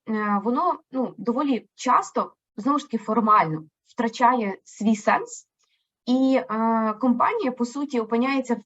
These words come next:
точці вихідній, в якій вона була з самого початку ще до суду. Потрібно все одно з'ясовувати, які реальні сумніви стали,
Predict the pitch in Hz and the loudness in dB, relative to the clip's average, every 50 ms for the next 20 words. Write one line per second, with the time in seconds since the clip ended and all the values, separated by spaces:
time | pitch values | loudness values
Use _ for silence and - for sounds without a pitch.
0 | _ _ 262 285 - 440 - - - - 220 208 196 - - 247 247 - 240 208 | _ _ -2 0 0 -2 -4 -10 -10 -6 -4 -2 -2 -2 -2 -2 -2 -2 -2 0
1 | 208 226 214 180 165 156 156 160 208 214 - 370 370 359 262 240 220 247 247 240 | 2 2 2 2 0 -4 -4 -4 -6 -6 -4 -2 0 2 2 4 4 4 4 4
2 | 240 254 240 233 233 226 233 233 247 233 - - 214 - - 214 165 208 202 - | 4 4 4 4 2 0 -2 -2 -2 -4 -4 -4 -8 -8 -6 -4 -4 -4 -4 -4
3 | - 165 156 156 156 156 - - - _ _ _ _ _ - 226 - 277 269 254 | -4 -4 -4 -4 -6 -8 -14 -18 -20 _ _ _ _ _ 0 2 2 4 4 4
4 | 269 247 - 277 285 269 277 277 220 - 202 208 - 233 220 190 175 190 185 202 | 4 4 4 4 6 8 8 8 6 6 2 2 4 2 2 2 0 -4 -4 -2
5 | 196 202 208 - 240 214 196 185 202 208 202 196 202 208 196 196 - - 202 190 | -2 -2 2 4 4 4 4 4 4 6 8 8 6 6 2 0 -2 -4 -4 -4
6 | 185 180 175 185 - - 196 185 185 180 170 160 | -4 -6 -8 -10 -2 2 4 4 4 4 2 -2